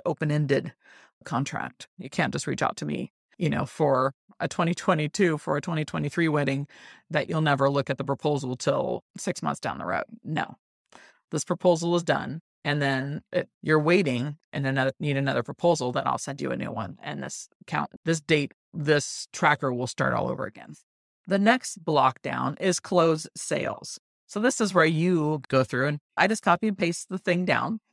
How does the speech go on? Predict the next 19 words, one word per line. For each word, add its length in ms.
and 320
that 160
line 300
down 320
and 80
say, 140
"Okay, 340
this 240
is 200
my, 480
you 100
know, 260
they've 200
closed. 500
Yay." 800
And 400
I 140
start 360
tracking 600